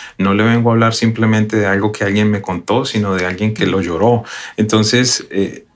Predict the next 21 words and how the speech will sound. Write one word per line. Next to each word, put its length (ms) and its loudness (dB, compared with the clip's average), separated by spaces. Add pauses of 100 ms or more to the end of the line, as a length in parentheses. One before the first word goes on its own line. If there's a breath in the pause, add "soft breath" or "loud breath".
si 260 -2
tú 100 2
estás 240 0
pasando 460 0
un 100 4
dolor, 340 0
si 140 -8
tú 120 -8
estás 220 -4
pasando 680 0 (800 loud breath)
una 220 2
situación 540 2
de 80 0
pérdida, 600 -2
de 100 -2
traición, 840 0 (500 loud breath)
una 220 -2
situación 540 -4
en 100 0
la 160 -2
cual 440 -2